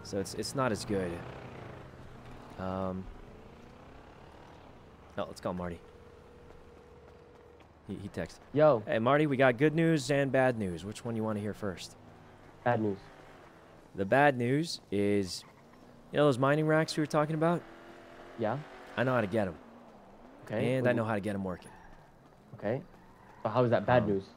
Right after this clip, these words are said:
Speaker 1: because it's gonna cost about eight butt coin to get it working.
Speaker 2: Okay, eight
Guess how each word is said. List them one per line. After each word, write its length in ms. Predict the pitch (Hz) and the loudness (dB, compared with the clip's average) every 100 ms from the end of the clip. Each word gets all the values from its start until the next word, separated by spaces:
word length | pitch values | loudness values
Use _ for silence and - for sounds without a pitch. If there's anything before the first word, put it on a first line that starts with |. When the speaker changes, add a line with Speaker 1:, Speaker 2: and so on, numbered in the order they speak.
| - - - - - | -20 -20 -20 -20 -12
Speaker 1:
because 640 | - - 135 95 - - - - - | -6 2 4 2 -4 -14 -16 -12 -2
it's 360 | 107 104 - | -2 -2 -4
gonna 200 | - 131 | -4 -4
cost 540 | 123 123 117 113 - 104 | -2 0 2 2 -2 -6
about 320 | 92 101 101 - | 0 0 0 -4
eight 280 | 117 123 104 | -4 -4 -2
butt 220 | 113 - | -2 -2
coin 320 | - 92 85 | -4 -6 -6
to 60 | 82 | -6
get 140 | 90 | -6
it 80 | 82 | -6
working. 300 | 85 80 73 - - - - - - - - - - - - - - - - - - - - - - - - - - - | -8 -10 -14 -20 -20 -20 -20 -20 -20 -20 -20 -20 -20 -20 -20 -20 -20 -20 -20 -20 -20 -20 -20 -20 -20 -20 -20 -20 -12 -6
Speaker 2:
Okay, 440 | 131 127 107 131 - - - | -2 2 2 0 -6 -16 -2
eight 260 | 135 160 | 4 4